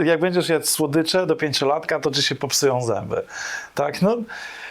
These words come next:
okej, no, może się, może się popsują, a, a może się nie popsują, ale żeby to dziecko zrozumiało, dlaczego ma tych słodyczy nie jeść, no to trzeba je wychować. E, i, i tak samo ja wierzę raczej w formę dialogu,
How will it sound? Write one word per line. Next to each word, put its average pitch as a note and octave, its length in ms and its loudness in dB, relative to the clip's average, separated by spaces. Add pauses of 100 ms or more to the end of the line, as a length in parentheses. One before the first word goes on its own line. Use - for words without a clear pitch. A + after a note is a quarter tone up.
(560)
okej, F#3+ 380 0
no, C#3+ 140 -2
może D4 320 4
się, C4+ 160 2
może G#3 280 0
się - 100 -2
popsują, F3+ 640 2
a, F3 380 2
a - 100 2
może F3+ 200 0
się - 120 2
nie F#3 120 4
popsują, A#2 640 0
ale D#3+ 400 0
żeby F3 280 0
to G3+ 120 2
dziecko A#3+ 300 0
zrozumiało, F3+ 680 2
dlaczego C#3+ 400 0
ma D#3 120 0
tych C#3+ 160 -2
słodyczy C3+ 420 0
nie A#2+ 180 2
jeść, C#3+ 160 0
no D#3 80 0
to F3 120 -2
trzeba F3 280 0
je F#3+ 80 4
wychować. F#3 640 0 (600)
E, C#3 300 2
i, D#3 340 2
i E3 80 0
tak E3 200 -2
samo E3+ 360 0 (340)
ja E3+ 160 4
wierzę E3+ 380 4
raczej D#3+ 360 2
w D3 100 -6
formę D3+ 680 0 (380)
dialogu, C#3+ 760 4